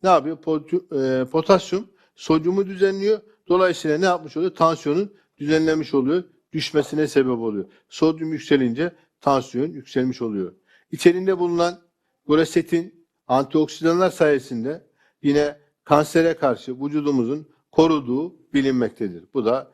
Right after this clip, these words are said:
yine yıllardır anlatılan, bilinen şeylerdir. Yine enginarda bulunan sinarin adlı bir madde var. Bu sinarin maddesi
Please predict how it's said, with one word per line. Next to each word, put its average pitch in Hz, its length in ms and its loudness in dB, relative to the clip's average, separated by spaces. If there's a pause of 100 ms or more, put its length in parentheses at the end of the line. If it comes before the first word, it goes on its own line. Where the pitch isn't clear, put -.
(220)
yine 120 420 0 (280)
yıllardır 127 680 0 (360)
anlatılan, 135 680 0 (340)
bilinen 135 520 0 (120)
şeylerdir. 101 500 -4 (320)
Yine 170 140 2
enginarda 185 760 0
bulunan 170 440 0 (720)
sinarin 170 460 2
adlı 127 340 -4
bir 139 100 0
madde 123 320 0
var. 98 180 -2 (540)
Bu 120 60 -8
sinarin 170 400 0
maddesi 147 600 -2